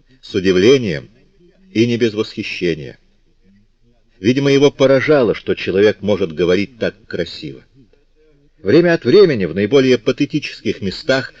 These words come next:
обвинительного заключения, в те минуты, когда красноречие, выйдя из берегов, изливается в потоке позорящих эпитетов,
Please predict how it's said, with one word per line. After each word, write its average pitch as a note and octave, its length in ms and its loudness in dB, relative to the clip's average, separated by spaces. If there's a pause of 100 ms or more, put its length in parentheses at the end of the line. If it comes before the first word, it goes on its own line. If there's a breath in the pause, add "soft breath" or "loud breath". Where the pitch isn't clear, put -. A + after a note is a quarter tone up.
(240 soft breath)
обвинительного G2 760 -2
заключения, G#2 560 -2
в - 80 -8
те C3+ 140 0
минуты, D#3 320 0
когда F#2 320 -2
красноречие, G#2 800 0 (260 loud breath)
выйдя B2+ 300 2
из A#2+ 160 0
берегов, A#2+ 460 2
изливается A2 680 0
в - 60 -20
потоке B2+ 420 0
позорящих A2+ 720 0
эпитетов, - 600 -4